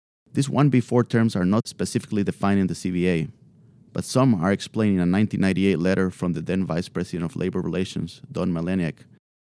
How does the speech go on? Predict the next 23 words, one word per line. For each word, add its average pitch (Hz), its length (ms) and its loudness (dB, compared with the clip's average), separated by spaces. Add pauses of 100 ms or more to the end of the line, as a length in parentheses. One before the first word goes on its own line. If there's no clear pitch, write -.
(720)
This 120 200 0
letter 117 240 4
will 104 140 2
be 101 140 2
available 92 460 2
on 85 100 2
the 82 80 -2
scope - 300 -6
section 92 380 -2
of 82 100 -2
the - 80 -10
FedEx 90 380 -4
alpa 80 300 -2
website. - 420 -8 (1080)
This 139 220 -2
letter 117 380 0 (280)
describes - 640 -2 (140)
what 98 160 0
interlining, 95 560 0
co-loading, 90 680 -2 (160)
and 76 160 -10
co-sharing 80 520 -4
are. 58 220 -10